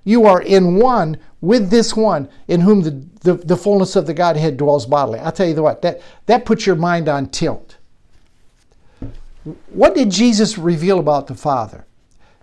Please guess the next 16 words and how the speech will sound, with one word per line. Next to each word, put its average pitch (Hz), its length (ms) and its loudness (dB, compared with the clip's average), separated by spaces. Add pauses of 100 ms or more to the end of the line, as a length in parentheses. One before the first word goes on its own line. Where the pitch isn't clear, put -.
(100)
Jesus 254 480 4
revealed 185 380 2
that 170 160 -2
the 143 100 -8
Father 180 420 0
is 139 180 -2
love, 139 260 0
that 127 120 -10
God 160 240 0
is 131 200 -4
love. 131 520 -6 (720)
He 220 140 4
revealed 208 480 2
to 202 120 0
us 262 160 0
that, 165 260 -4